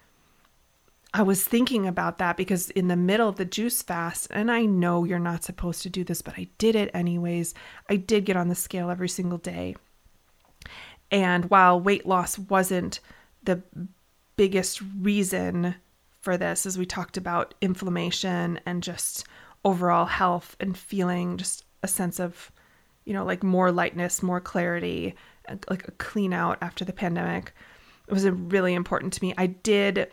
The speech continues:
step on the scale, and we have this cool scale that me-, measures, like, body water and protein and bone mass and all that cool stuff. Well,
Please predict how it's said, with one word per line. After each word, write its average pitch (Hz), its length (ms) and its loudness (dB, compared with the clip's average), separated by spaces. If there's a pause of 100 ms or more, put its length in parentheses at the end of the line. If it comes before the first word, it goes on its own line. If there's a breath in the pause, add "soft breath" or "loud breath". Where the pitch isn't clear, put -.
(200)
step - 320 -4
on 180 120 -4
the 185 60 -4
scale, 180 600 2
and - 80 -2
we 202 80 -2
have 190 100 -2
this 180 180 -4
cool - 260 -6
scale - 400 -6
that - 160 -8 (180)
me-, 180 360 -4
measures, 175 640 -6 (140)
like, 208 140 -18 (180)
body 196 300 -2
water 175 640 -4
and - 360 -12 (460 loud breath)
protein 185 680 -2
and - 460 -12 (560)
bone 190 240 8
mass 175 380 0
and 196 60 -4
all 190 60 -4
that - 120 -6
cool 185 160 -8
stuff. 185 260 -6 (520 loud breath)
Well, - 380 8